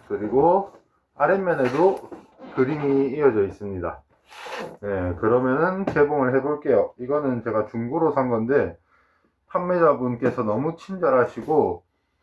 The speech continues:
포장도 잘해주시고 너무 최고의 판매자분이십니다. 저도 이제 드래곤볼 쪽을 좀 아츠제로 위주로, 아니, 아츠제로 위주라기보다는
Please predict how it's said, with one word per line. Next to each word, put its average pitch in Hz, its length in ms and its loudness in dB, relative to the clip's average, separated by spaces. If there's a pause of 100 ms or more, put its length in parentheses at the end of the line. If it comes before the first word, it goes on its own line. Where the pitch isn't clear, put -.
(300)
포장도 165 380 0
잘해주시고 117 640 0
너무 110 220 -2
최고의 160 680 0
판매자분이십니다. 110 1080 -2 (760)
저도 139 320 6
이제 113 260 0
드래곤볼 156 600 2
쪽을 139 440 2
좀 120 180 -6
아츠제로 175 600 2
위주로, 120 840 0 (680)
아니, 104 160 -4
아츠제로 151 560 0
위주라기보다는 113 1080 0